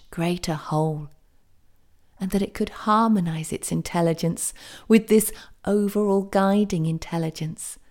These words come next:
and be in service to all. Give gratitude today for all that you are and for all that you are becoming. You are awakening.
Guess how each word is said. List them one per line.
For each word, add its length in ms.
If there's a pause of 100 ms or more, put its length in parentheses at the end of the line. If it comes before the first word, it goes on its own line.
(300)
and 240
be 180
in 120
service 760
to 220
all. 500 (1700)
Give 260
gratitude 760
today 520 (240)
for 300
all 320
that 140
you 280
are 460 (580)
and 180
for 300
all 320
that 140
you 280
are 160
becoming. 840 (1120)
You 180
are 180
awakening. 840